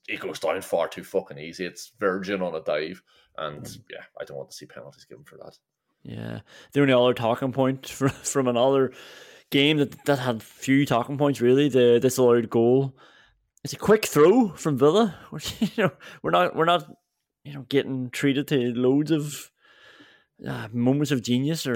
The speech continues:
Speaker 2: or anything like that.
Speaker 1: <laughs> Fucking hell, how far have we fallen?
Speaker 2: <laughs> So Matt Cash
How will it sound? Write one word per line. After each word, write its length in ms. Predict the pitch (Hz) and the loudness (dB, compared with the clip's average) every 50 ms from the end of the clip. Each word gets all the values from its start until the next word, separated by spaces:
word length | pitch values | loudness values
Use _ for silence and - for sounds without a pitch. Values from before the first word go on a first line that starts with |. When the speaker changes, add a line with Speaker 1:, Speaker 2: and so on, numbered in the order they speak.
| 113 101 - | -4 -4 -4
Speaker 2:
or 120 | 113 120 | -2 -2
anything 280 | 120 120 127 123 131 113 | -2 -4 -4 -8 -6 -4
like 180 | 113 110 - - | -4 -4 -2 -2
that. 1120 | - - - - - - - - - - - - - 240 - - - 240 233 208 - - | -2 -2 0 0 0 0 0 0 0 -2 0 2 2 0 0 0 -2 -2 0 -2 -2 -6
Speaker 1:
<laughs> 220 | - 302 294 254 233 | -10 -12 -12 -12 -12
Fucking 640 | - - - - 247 226 220 - - 175 160 147 120 | -10 -10 -4 0 0 0 0 0 0 0 0 2 2
hell, 260 | 156 151 151 175 180 | 2 2 4 2 2
how 180 | - - 180 190 | 2 2 2 2
far 380 | 185 - 175 165 160 165 160 | 2 4 4 6 6 6 6
have 80 | 156 131 | 4 4
we 100 | 151 151 | 2 0
fallen? 500 | 151 - 156 143 143 156 170 202 190 190 - | 2 4 6 6 6 6 6 4 0 -2 -4
Speaker 2:
<laughs> 40 | - 202 - - _ - - - _ _ - 208 285 403 | -4 -4 -4 -4 _ -14 -14 -14 _ _ 2 2 2 2
So 200 | - - - 151 151 - | -2 -4 -4 -4 -4 -2
Matt 300 | - - 151 - - - | 0 -2 -2 -2 -4 -4
Cash 360 | - - 90 123 143 - - | -2 0 0 0 0 -2 -6